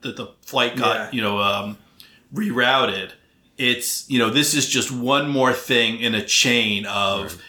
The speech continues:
Speaker 1: he, there's always a delay. There's always something else going on. And he's, he's trying to show that he's changed. And that's why it's so
Speaker 3: But that doesn't
Speaker 1: imperative
Speaker 3: really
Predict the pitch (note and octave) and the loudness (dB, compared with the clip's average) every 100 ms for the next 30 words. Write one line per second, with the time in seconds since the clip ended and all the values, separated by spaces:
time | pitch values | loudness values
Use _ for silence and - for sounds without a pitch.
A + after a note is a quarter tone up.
0 | _ - C3+ A#2+ - A#2+ G#2 - C3+ C#3 | _ -2 0 0 -2 0 2 2 2 4
1 | B2+ C3 B2+ A#2 A2 A2 G#2+ G#2 - B2 | 2 0 -2 2 2 2 2 -2 0 2
2 | A#2+ A#2+ G2+ - A2 A2 - - G#2+ G#2+ | 2 0 -2 -2 0 0 -2 -2 -2 0
3 | G#2 G#2+ G#2 G2 F#2+ F#2 G2+ _ - _ | 2 2 2 0 -4 -10 -18 _ -20 _
4 | _ - B2+ B2+ B2 - E3 - - - | _ -2 0 0 -2 -4 -2 0 0 2
5 | E3 G3 F#3 - E3 D3 B2+ A#2+ - - | 2 2 2 2 2 4 2 2 0 2
6 | C3+ A#2+ G#2 G#2 A#2 A2+ C3 C3+ - A#2+ | 2 2 -2 -4 -2 2 2 0 -2 2
7 | A2+ G#2+ G#2+ - - - _ - - D3 | 4 2 -2 -4 -10 -12 _ 0 2 4
8 | C3+ B2+ - A#3+ A3+ D4 C4+ A#3 G3 F3 | 4 2 2 4 4 2 -2 -2 -2 -6